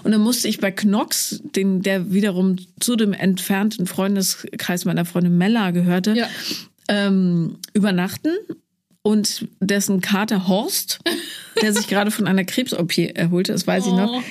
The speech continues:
Speaker 1: ist da, da auf mir rumgestiegen nachts. Und am nächsten Tag kam der A D A C und dann hat Knox mich nach Hause gefahren. Aber ich meine, ich hätte, ich würde einen Herzinfarkt kriegen, wenn mein Kind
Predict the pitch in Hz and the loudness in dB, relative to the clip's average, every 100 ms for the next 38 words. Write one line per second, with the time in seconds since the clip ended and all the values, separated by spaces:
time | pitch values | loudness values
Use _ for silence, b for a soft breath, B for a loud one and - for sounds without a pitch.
0 | B - - - - - 185 190 190 202 | B -4 -4 -4 -4 -2 0 0 0 0
1 | 196 226 185 - 170 165 160 208 240 - | 2 2 0 0 0 2 2 0 -2 -8
2 | B B B B B B - 208 214 196 | B B B B B B -2 2 4 2
3 | 202 - 233 208 214 202 156 170 185 180 | 2 0 -2 0 2 2 2 0 0 0
4 | 208 196 180 180 180 - - 202 202 - | 0 2 2 2 0 -6 -2 -2 0 0
5 | 175 180 175 180 190 156 - 170 175 175 | 0 0 0 2 0 -2 -2 -2 0 0
6 | 170 190 190 196 240 233 214 202 208 185 | 0 0 2 2 0 2 0 2 0 0
7 | - - 196 190 196 - 277 269 - - | -4 -2 0 0 -2 -2 -2 -2 -4 -4
8 | 151 - 180 175 175 180 170 190 - 214 | -4 -4 -2 2 2 2 2 0 0 2
9 | 233 - | 0 -2